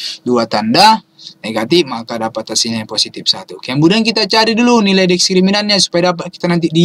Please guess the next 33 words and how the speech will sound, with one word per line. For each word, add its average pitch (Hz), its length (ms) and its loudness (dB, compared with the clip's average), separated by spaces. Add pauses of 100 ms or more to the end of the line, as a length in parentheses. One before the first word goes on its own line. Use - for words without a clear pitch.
Y. 185 240 2 (400)
Nilai 160 240 4
D-nya, 185 400 2
yaitu 190 560 0 (320)
rumusnya 143 560 0
D 196 240 2
sama 165 240 0
dengan 151 240 0
negatif 170 320 0
B 226 160 0
kuadrat 180 640 0
dikurang 185 400 -2
empat 175 400 -2 (520)
dikali 165 560 0
A 185 160 2
dikali 131 400 -4
C. 120 240 -6
Maka 185 400 0
D 185 400 2
sama 127 320 -4
dengan 139 400 -6 (480)
nilai 160 240 4
A-nya 165 160 2
tadi 180 400 2 (320)
dua, 226 400 6
maka 127 240 -4
kita 117 240 -4
buat 160 240 0
negatif 139 400 -2
dua 220 320 2
kuadrat 139 560 -4
dikurang 185 560 0
empat 135 560 -2